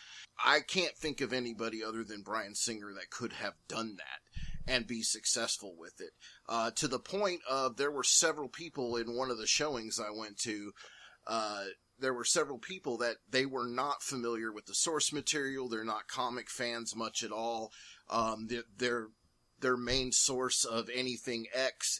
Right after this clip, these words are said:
is they've seen some of the prior films and they came to see this one, and, uh, they got it. They understood it. They, they really got the, all the different meanings, the different facets of what was trying to be accomplished. And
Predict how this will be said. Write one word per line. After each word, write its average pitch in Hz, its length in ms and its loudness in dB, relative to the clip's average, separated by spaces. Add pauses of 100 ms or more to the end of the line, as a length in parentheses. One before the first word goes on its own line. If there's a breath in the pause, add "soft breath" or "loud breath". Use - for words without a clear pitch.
is 110 480 -4
they've 107 200 -2
seen 123 300 0
some 113 220 0
of 101 80 -6
the 104 60 -12
prior 101 340 0
films 113 540 -4
and 107 100 -6
they 104 120 -6
came 104 280 -10
to 95 60 -6
see 101 240 -2
this 123 300 2
one, 98 240 -10 (500 loud breath)
and, 113 540 -2
uh, 107 260 -2
they 139 160 6
got 135 320 4
it. - 220 -14 (120)
They 131 160 2
understood 127 680 2
it. 78 240 -16 (200)
They, 113 420 -2 (120)
they 120 180 0
really 123 340 -2
got 117 340 -2
the, 107 200 -4
all 117 180 2
the 113 200 -6
different 117 420 -4
meanings, 113 500 -4
the 113 100 -6
different 113 340 -6
facets 113 640 -2
of 104 160 -8
what 110 300 -4
was 110 180 -4
trying 110 280 -4
to 107 60 -10
be 107 160 -12
accomplished. 107 720 -6 (440 loud breath)
And 110 460 -4